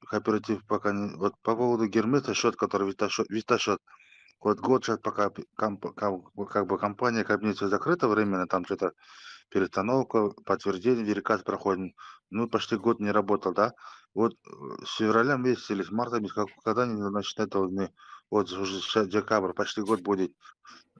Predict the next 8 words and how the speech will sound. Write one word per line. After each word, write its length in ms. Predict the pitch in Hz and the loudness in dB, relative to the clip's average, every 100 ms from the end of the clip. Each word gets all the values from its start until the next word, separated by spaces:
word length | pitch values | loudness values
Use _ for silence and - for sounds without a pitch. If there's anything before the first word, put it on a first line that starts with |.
| - | -2
Начисление 580 | 107 110 - 131 120 98 | 0 2 2 2 2 2
будет 340 | 127 170 160 | 4 4 2
за 340 | 76 92 110 107 - - _ _ _ | -4 2 2 0 -12 -20 _ _ _
каждый 340 | - 110 98 | 2 2 2
месяц, 200 | 107 101 | 0 0
то, 220 | - 104 107 | -2 -2 0
что, 180 | 104 | 0
который 400 | 98 101 95 90 | 0 0 2 0